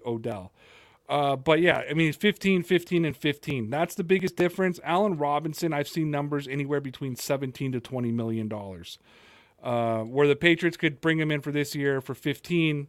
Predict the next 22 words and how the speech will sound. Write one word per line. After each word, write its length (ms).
Odell, 600
and 280
try 300
to, 400
uh, 140
renegotiate 720
his 100
contract 680
and, 160
and, 160
and 240
lower 220
those 200
numbers, 480
uh, 120
going 240
forward 280
as 120
well. 160
That's 280
the 120
only, 420